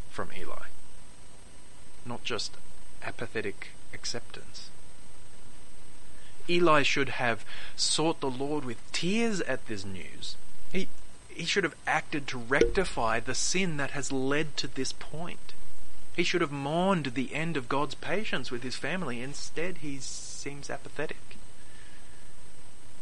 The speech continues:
Do you remember when God promised to destroy the Israelites at Mount Sinai? God said to Moses, "I'm gonna, I'm gonna destroy them all. I'm gonna start again with you." And what did Moses do? He,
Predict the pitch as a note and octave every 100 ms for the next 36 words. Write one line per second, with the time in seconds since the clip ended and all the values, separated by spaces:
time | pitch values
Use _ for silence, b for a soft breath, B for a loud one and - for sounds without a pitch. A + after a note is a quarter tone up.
0 | - - - - - - C#3 C3 C3 B2+
1 | B2 C3 B2 A#2 B B B A#2+ A#2+ A#2+
2 | A#2 A#2+ - A2 A#2+ - A#2 G#2 G2 A#2
3 | A2 G#2+ G#2+ - A#2 A2 G#2+ C#3+ - C#3+
4 | A2+ G2+ - - - F#2+ G#2+ - - -
5 | - - - - - B2 C3 B2+ B2 C3+
6 | A#2+ A2 A#2+ C3 - - - - A2 A#2+
7 | C3+ C3+ - - - - A2 A2+ A2 G#2+
8 | - B2+ C3+ C#3+ F2+ A2 A2 A2 - G#2+
9 | G2+ F#2+ - F#2 F#2 F#2 F#2 F2+ - -
10 | - - - - - - - - - -
11 | - - - B2 C3 C3+ B2+ C3 D3 D3
12 | C#3 - C#3+ F3+ A#2+ D3